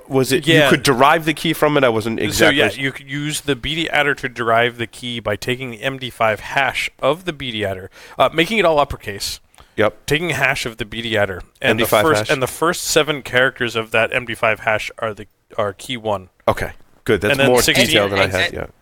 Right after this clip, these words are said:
Speaker 2: And sixteen through
Speaker 3: Yeah,
Speaker 2: twenty-three are the
Speaker 3: the,
Speaker 2: serial number.
Speaker 3: and Larry, correct me if I'm wrong, but only s-,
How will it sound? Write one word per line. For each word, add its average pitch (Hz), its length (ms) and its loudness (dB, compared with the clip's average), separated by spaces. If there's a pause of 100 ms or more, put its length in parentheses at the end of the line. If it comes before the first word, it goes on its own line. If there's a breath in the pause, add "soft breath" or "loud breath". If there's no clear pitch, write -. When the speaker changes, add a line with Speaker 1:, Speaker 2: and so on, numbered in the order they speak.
Speaker 2:
And 131 140 -4
sixteen 151 380 -2
through 139 80 -2
Speaker 3:
Yeah, - 80 -6
Speaker 2:
twenty-three 127 320 0
are 113 40 2
the 107 40 0
Speaker 3:
the, 104 40 -6
Speaker 2:
serial 107 240 -2
number. 92 220 -20 (960)
Speaker 3:
and 185 220 -2
Larry, 202 300 2
correct 180 320 -2
me 226 80 -2
if 165 120 -2
I'm 123 180 2
wrong, 165 220 4
but 120 100 2
only 156 200 0
s-, - 380 -8